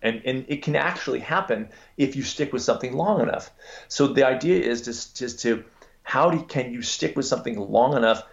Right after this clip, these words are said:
understanding that anything new is hard?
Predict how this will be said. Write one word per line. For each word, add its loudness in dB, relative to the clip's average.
understanding 2
that -2
anything -4
new -2
is 4
hard? 2